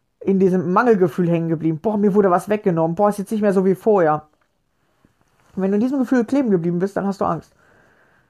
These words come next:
Ja, und manche kriegen das schon damals, als sie aus der Schule raus sind.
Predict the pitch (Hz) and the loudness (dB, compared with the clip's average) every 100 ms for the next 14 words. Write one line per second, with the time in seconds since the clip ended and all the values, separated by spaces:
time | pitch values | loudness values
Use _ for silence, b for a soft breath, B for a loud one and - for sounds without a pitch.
0 | b b _ _ 180 202 196 208 220 220 | b b _ _ -2 0 0 -2 0 -2
1 | 220 214 196 196 - - 220 190 190 202 | 0 0 0 -2 -10 -6 -2 2 2 2
2 | 220 220 - 185 196 180 175 175 226 262 | 2 0 2 0 2 0 0 -4 -2 -2
3 | 247 247 254 - 302 370 | 0 0 -2 -4 -6 -6